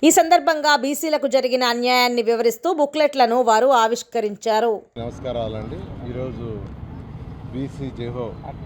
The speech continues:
Speaker 2: ప్రోగ్రాము నెల్లూరు జిల్లాలో తెలుగుదేశం పార్టీ నుంచి ఈరోజు ప్రారంభించడం జరిగింది.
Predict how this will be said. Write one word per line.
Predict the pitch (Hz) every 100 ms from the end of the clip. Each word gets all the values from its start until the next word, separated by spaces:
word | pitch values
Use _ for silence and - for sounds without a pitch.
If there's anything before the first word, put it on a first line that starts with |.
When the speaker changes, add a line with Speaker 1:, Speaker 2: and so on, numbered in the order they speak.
| 120 - -
Speaker 2:
ప్రోగ్రాము | 123 127 131 127 143 185 - - -
నెల్లూరు | 113 123 139 139 123 117 101 - - - - - - -
జిల్లాలో | 120 120 120 127 156 156 - - - -
తెలుగుదేశం | 123 135 131 135 127 113
పార్టీ | 117 113 120
నుంచి | 110 110 113
ఈరోజు | 104 110 107 104 95 - - - - - -
ప్రారంభించడం | 113 123 123 117 104 110
జరిగింది. | 101 107 110 117